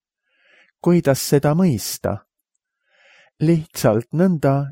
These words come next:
et Jeesuse tunnistajatele ei tee mainesurm mingit kahju.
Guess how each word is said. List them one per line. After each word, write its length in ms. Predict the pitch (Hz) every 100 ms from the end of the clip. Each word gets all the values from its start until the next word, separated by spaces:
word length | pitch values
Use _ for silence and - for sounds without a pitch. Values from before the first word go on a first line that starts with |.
| -
et 280 | 143 - 135
Jeesuse 640 | 151 160 123 127 - 110
tunnistajatele 1120 | - 180 165 156 151 143 143 - 147 143 139 -
ei 240 | 151 139
tee 340 | 131 147 123 110
mainesurm 960 | 143 175 160 143 - 156 139 123 123 -
mingit 500 | 156 180 151 143 -
kahju. 460 | - 135 - 98